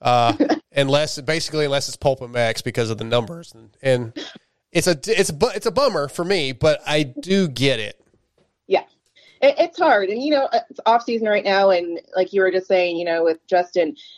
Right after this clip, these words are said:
Speaker 2: y-, everyone's hungry, right?
Speaker 1: Yeah.
Speaker 2: Let's go race. Like, it's next weekend. Everyone's hungry. Um, I, during the off season, it's, it's nice for, I'm actually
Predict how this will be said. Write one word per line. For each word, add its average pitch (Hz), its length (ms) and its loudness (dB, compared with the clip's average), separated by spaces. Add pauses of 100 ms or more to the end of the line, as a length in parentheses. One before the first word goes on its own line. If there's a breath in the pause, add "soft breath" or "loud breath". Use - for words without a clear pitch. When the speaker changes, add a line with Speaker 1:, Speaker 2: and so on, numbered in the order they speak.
(220 loud breath)
Speaker 2:
y-, - 200 -4
everyone's 196 380 4
hungry, 180 380 4
right? 196 380 4
Speaker 1:
Yeah. 123 100 2
Speaker 2:
Let's 107 160 0
go 233 100 2
race. 175 220 -2 (340)
Like, 180 160 0
it's 180 140 -4
next 202 240 -2
weekend. 196 400 4
Everyone's 202 360 0
hungry. 190 480 4
Um, 160 540 0 (520)
I, 165 220 2 (340)
during 220 220 2
the - 80 0
off 294 160 0
season, 202 340 0
it's, - 300 -4 (240)
it's 190 220 -2
nice 220 440 0
for, 202 300 4
I'm 226 200 4
actually 185 380 0